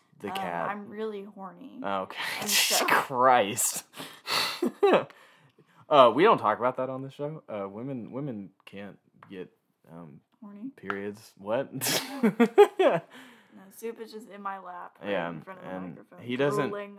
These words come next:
Speaker 2: all
Speaker 1: Yeah,
Speaker 2: over
Speaker 1: he
Speaker 2: me.
Speaker 1: doesn't purr. He just vibrates. It's
Speaker 2: He really does. Like, I've, I've had cats before, and you know what cat purring sounds like. They
Speaker 1: Yeah.
Speaker 2: do. 'Cause it's, like, a noise they make with their mouth or somewhere along that area.
Speaker 1: <laughs>
Speaker 2: No. He just,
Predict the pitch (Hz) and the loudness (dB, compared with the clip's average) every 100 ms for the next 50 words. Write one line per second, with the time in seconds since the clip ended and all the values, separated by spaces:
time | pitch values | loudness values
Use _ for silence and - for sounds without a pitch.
0 | - - 170 196 202 208 104 95 95 - | -14 -8 -6 -4 -4 -6 -6 -4 -4 -4
1 | - 120 135 151 170 156 101 - 92 95 | -6 -2 4 4 4 -2 -6 -8 -8 -6
2 | 85 95 95 98 104 - - 90 85 82 | -8 -10 -14 -14 -16 -18 -10 -8 -6 -8
3 | 80 80 - - 92 - 285 269 294 320 | -10 -12 -14 -16 -14 -10 -8 -6 -8 -8
4 | 247 220 196 185 - 214 226 - _ _ | -6 -4 -6 -10 -8 -8 -8 -16 _ _
5 | - 240 254 240 208 185 - 220 208 196 | -10 -8 -8 -8 -10 -10 -14 -10 -6 -6
6 | 190 - 190 185 - 202 226 262 254 208 | -8 -14 -16 -18 -16 -8 -4 -4 -4 -8
7 | - 233 233 196 - - - - _ 156 | -10 -12 -14 -16 -20 -20 -20 -20 _ -4
8 | 117 95 202 - _ - - 226 214 214 | -2 -4 -8 -10 _ -16 -10 -8 -6 -6
9 | 208 202 214 220 202 202 196 175 175 170 | -8 -8 -8 -8 -10 -14 -16 -12 -8 -8
10 | 254 _ _ - 175 - _ - 202 190 | -10 _ _ -20 -20 -20 _ -14 -14 -12
11 | 180 165 175 180 175 170 185 214 302 _ | -16 -16 -16 -18 -16 -14 -10 -10 -10 _
12 | - - - - _ 190 190 98 - - | -16 -14 -14 -16 _ -10 -6 -6 -8 -18
13 | _ _ _ - 240 240 214 214 | _ _ _ -10 -8 -8 -10 -16